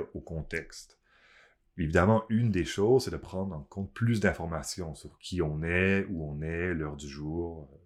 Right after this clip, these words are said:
le jour de la semaine, des choses comme ça. Ça, ça va nous donner certaines pistes. On peut imaginer qu'on aura donc des meilleurs systèmes de recommandation comme ça. Ça risque de pas être tout, puisque finalement, l'I A va avoir accès à des, une partie qui est observable,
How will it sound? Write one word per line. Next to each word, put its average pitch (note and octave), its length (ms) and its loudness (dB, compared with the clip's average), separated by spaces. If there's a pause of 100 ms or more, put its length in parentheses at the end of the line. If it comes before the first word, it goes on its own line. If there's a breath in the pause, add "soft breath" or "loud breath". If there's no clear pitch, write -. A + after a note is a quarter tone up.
(240)
le D2 80 -16
jour D2+ 120 -4
de C#2+ 60 -10
la C2+ 60 -14
semaine, D#2+ 260 -8
des D2 80 -10
choses D#2 180 -16
comme D#2+ 160 -16
ça. E2+ 220 -18 (800 loud breath)
Ça, A#2+ 140 4
ça G2+ 120 4
va E2 100 6
nous E2+ 100 0
donner G2+ 500 2 (220)
certaines - 520 -4
pistes. - 600 0 (160)
On D#2 120 -6
peut G#2 180 4
imaginer F2 340 2
qu'on F2+ 140 -6
aura D2+ 160 -6
donc E2 160 -8
des D2 120 -6
meilleurs F2 340 -2
systèmes D#2+ 200 -10
de D#2 60 -10
recommandation D2+ 760 -10
comme D2+ 140 -14
ça. D2+ 260 -14 (480 loud breath)
Ça F#2+ 200 8
risque C3 200 8
de A2+ 60 6
pas A2 220 2
être G2+ 200 0
tout, A#2 440 -2 (140)
puisque - 520 6
finalement, F2+ 460 -2
l'I E2+ 200 -2
A G2+ 220 4
va E2+ 140 -2
avoir D#2 180 -6
accès D#2+ 320 -4
à F#2 100 4
des, D#2 240 -8 (200)
une E2 60 -18 (520)
partie - 480 0
qui F2 140 -6
est - 80 -4
observable, A2 640 0